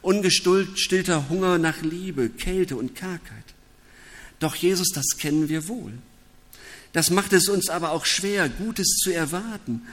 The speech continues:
zu vertrauen. Auch Gutes von Gott zu erwarten und ihm zu vertrauen. Nein, Jesus, einfach ist das nicht.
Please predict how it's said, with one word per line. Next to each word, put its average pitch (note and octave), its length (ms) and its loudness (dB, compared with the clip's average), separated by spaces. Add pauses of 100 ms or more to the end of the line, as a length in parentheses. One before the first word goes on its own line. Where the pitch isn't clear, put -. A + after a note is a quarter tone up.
(280)
zu - 180 -4
vertrauen. D3+ 760 -4 (840)
Auch D#3+ 200 -2
Gutes F#3 340 2
von D#3 300 4
Gott G3 160 0
zu - 260 -4
erwarten D#3+ 680 -4 (680)
und - 200 -8
ihm A3 240 -2
zu - 220 0
vertrauen. G#2 520 -10 (1300)
Nein, E3 280 2
Jesus, C3 600 -4 (760)
einfach E3+ 520 2 (100)
ist - 240 -2
das C3+ 120 -4 (140)
nicht. - 320 -12